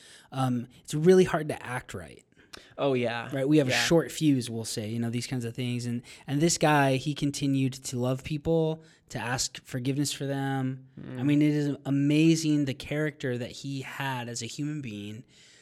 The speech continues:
Speaker 1: to be able to care about others when he's going through such hardships.
Speaker 2: Yeah,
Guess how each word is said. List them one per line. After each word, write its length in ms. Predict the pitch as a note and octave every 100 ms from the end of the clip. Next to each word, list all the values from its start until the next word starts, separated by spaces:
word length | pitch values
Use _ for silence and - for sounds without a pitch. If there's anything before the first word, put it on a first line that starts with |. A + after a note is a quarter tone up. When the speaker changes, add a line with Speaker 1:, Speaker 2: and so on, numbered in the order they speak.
| _
Speaker 1:
to 100 | -
be 160 | C3 C#3
able 160 | C3+
to 80 | C3
care 220 | B2+ C#3
about 180 | C3 B2
others 460 | B2 A#2+ A2 A2+ - -
when 220 | C3+ C#3+
he's 280 | C#3 D3 C3+
going 240 | C#3 C3
through 460 | A#2+ B2 A2+ A2+ G#2
such 640 | - - - C3+ A#2+ - -
hardships. 760 | - B2 A2+ A2 - - - -
Speaker 2:
Yeah, 260 | C#3 B2+